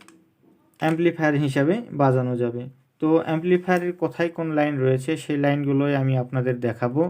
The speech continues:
যে এটাতে কীভাবে লাইন করতে হবে। তো চলুন ভিডিও শুরু করা যাক।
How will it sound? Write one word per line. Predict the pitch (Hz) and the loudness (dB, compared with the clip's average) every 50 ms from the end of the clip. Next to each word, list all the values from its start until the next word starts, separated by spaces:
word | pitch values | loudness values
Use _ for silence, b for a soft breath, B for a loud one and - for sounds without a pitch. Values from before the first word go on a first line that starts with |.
| 180 - - 147 135 | -4 -10 -12 -4 0
যে | 127 135 | 2 2
এটাতে | 135 135 135 131 131 127 | 4 4 2 -2 -2 -4
কীভাবে | 127 - 135 135 120 123 123 131 135 | -4 -2 0 0 2 2 2 2 2
লাইন | 123 120 120 123 123 | 2 2 2 0 -2
করতে | 120 - 117 117 - - 127 | -4 -6 -8 -8 -6 -6 -4
হবে। | 120 123 123 143 170 185 - _ B B B B B B B B B B B B B B _ | -4 -4 -4 -6 -6 -8 -10 _ B B B B B B B B B B B B B B _
তো | - 151 147 147 143 143 135 - - - - - _ | 0 2 2 2 2 0 -4 -8 -12 -10 -10 -6 _
চলুন | - 160 151 175 208 240 208 156 | 2 2 4 4 2 0 0 2
ভিডিও | 156 151 147 151 143 | 4 6 6 6 6
শুরু | 135 131 - - 120 - - | 6 4 4 6 6 6 6
করা | 131 123 117 117 113 | 4 0 0 -2 -2
যাক। | 113 110 110 | -2 -4 -4